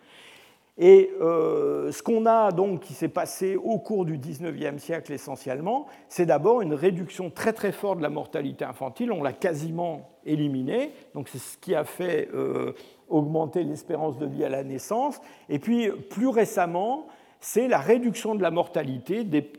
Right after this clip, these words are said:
des, des gens âgés. Donc, euh, alors, il y a un débat entre les démographes, hein. Il y a des gens qui pensent qu'il n'y a aucune raison que cette courbe ne s'arrête.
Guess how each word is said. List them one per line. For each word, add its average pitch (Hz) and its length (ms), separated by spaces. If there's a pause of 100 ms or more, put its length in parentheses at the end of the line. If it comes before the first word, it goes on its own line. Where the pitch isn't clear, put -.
(160)
des, 127 240
des 131 180
gens 165 260
âgés. 147 440
Donc, 147 320
euh, 127 200 (840)
alors, 117 320 (420)
il 135 60
y 131 40
a 131 60
un 139 60
débat 180 480
entre 147 320
les 143 140
démographes, 151 640
hein. 190 120
Il 190 60
y 143 40
a 135 60
des 139 120
gens 175 200
qui 156 140
pensent 196 260
qu'il 143 140
n'y 139 60
a 143 80
aucune 240 320
raison 180 300
que - 60
cette 151 200
courbe 180 220
ne 151 120
s'arrête. 151 540